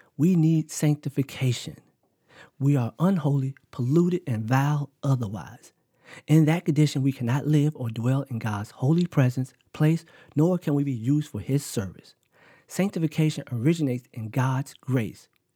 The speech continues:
Number six, newness of life. We as sinners are dead in sin and dead to God. Yes, we are allowed to sin, but dead to God. We are dead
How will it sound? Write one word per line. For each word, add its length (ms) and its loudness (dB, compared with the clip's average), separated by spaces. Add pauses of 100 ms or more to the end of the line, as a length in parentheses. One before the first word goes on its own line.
(460)
Number 240 4
six, 360 -6 (200)
newness 380 4
of 100 0
life. 240 -4 (680)
We 400 -2 (220)
as 260 0
sinners 480 0
are 160 -10
dead 440 0
in 140 -10
sin 400 -2
and 140 -8
dead 240 -4
to 60 -10
God. 420 -10
Yes, 420 -8 (280)
we 100 -2
are 80 -6
allowed 280 -2
to 60 -4
sin, 340 -2 (280)
but 160 -6
dead 240 2
to 60 -2
God. 260 -10 (880)
We 180 4
are 220 -2
dead 500 2